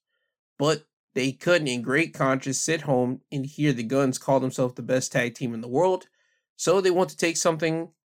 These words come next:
important away from the Guns, like the Guns did to them, and they're talking about their final moment in the ring that they had with the Briscoes. So with this, F T R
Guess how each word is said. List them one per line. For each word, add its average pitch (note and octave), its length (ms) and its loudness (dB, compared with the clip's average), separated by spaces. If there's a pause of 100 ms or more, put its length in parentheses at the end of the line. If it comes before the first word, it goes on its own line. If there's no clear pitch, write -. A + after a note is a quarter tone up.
(120)
important C3+ 680 0
away C3 280 2
from C3 160 -6
the B2 60 -6
Guns, B2+ 380 -2 (320)
like B2+ 160 -2
the A#2+ 80 -6
Guns B2+ 360 4
did B2 260 -4
to - 80 -12
them, D#3 340 4
and B2+ 100 -6
they're B2 100 -6
talking B2+ 260 0
about B2 240 0
their B2 160 -6
final C#3 400 0
moment B2+ 480 2 (380)
in D3+ 180 2
the C3+ 100 4
ring C3 200 4
that A#2+ 100 -4
they C3 160 2
had C3 240 4
with B2 140 -6
the B2+ 60 -6
Briscoes. - 680 -2 (400)
So D#3 300 2
with D#3 400 0
this, B2+ 460 -4 (640)
F D#3+ 180 4
T D3 140 -2
R C3+ 400 4